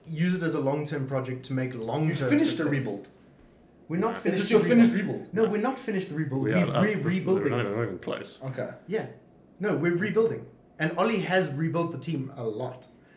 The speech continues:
Speaker 1: He, like I said, he's improved it in almost every position.
Speaker 2: Yeah.
Speaker 1: Every single position is an
Speaker 3: And I,
Speaker 1: upgrade.
Speaker 3: I,
Speaker 1: Last
Speaker 3: I, I
Speaker 1: season, we
Speaker 3: think
Speaker 1: were playing Phil Jones. I mean, the, the season where, where Mourinho was sacked, we were playing Phil Jones, Chris Smalling, we were playing Ashley Young at right back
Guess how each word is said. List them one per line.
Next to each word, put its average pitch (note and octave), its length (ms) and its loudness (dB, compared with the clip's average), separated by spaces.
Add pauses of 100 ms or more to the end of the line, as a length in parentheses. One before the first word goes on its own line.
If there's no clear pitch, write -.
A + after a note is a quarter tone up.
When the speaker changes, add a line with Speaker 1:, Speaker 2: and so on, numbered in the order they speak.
(160)
Speaker 1:
He, D#3+ 140 -6
like E3 240 4
I E3 80 2
said, D#3 180 0
he's D3 180 -4
improved F3+ 360 0
it E3 80 0
in D3+ 80 -4
almost C#3+ 420 -4
every C3 240 -2
position. A#2 360 -8 (1400)
Speaker 2:
Yeah. - 80 -18 (460)
Speaker 1:
Every F#3 300 0
single G3+ 380 -2
position D#3+ 360 -2
is C3+ 80 -4
an C3 120 -4
Speaker 3:
And A#2+ 80 2
I, B2+ 40 4
Speaker 1:
upgrade. - 180 -4
Speaker 3:
I, B2+ 140 -4
Speaker 1:
Last G#3 320 4
Speaker 3:
I, G#3 40 0
I - 40 0
Speaker 1:
season, F3+ 200 0
we F3 100 -2
Speaker 3:
think F3 120 -2
Speaker 1:
were F3 60 -10
playing D#3 260 -6
Phil A3+ 320 -4
Jones. D3+ 460 0 (300)
I D3 60 -2
mean, F3 340 -2
the, E3 100 -2
the E3 220 -2
season F#3 340 0
where, D3+ 260 2
where C#3 220 2
Mourinho C#3+ 380 0
was B2 140 -2
sacked, A#2+ 220 -6
we C3 60 0
were D3 80 2
playing C3 280 -2
Phil G#3 320 2
Jones, C#3 340 2
Chris - 360 -4
Smalling, C#3 600 -2 (240)
we C3+ 100 -2
were C3+ 100 0
playing C#3+ 300 -2
Ashley F3 340 -6
Young C#3 300 0
at B2 160 -6
right A#2+ 260 -2
back A2+ 280 -6